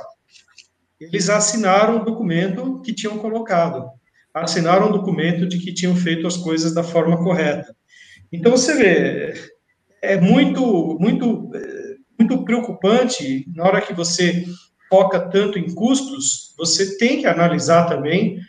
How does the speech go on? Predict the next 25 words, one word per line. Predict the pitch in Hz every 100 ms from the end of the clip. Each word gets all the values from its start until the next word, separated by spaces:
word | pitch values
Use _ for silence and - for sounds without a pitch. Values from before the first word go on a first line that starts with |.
| _ _ _
como | _ -
é |
que | 220 202
vai | 202
ser | 196 - 170 196
a, | 180
a, | 151 - - -
a | 170
degradação | 202 185 208 180 175 - 180 196 190
da, | 180
da | - 165
qualidade | - 185 170 165 180 202 - 131 - _ _ _ -
dos | - 175
serviços | 175 - 165 175 175 - - -
que | - 165
a |
companhia | 165 170 165 151 160 160 156 139 139 - _ _ -
pode | 160
acabar | 160 160 151 156
experimentando, | 156 165 156 160 160 151 135 113 113 - _ -
né? | 180 - - - - _ _ _ - 165
É, | 165 165 165 165
por | 262 294
outro | 269 262 190
lado, | 165 220 - 147 135 -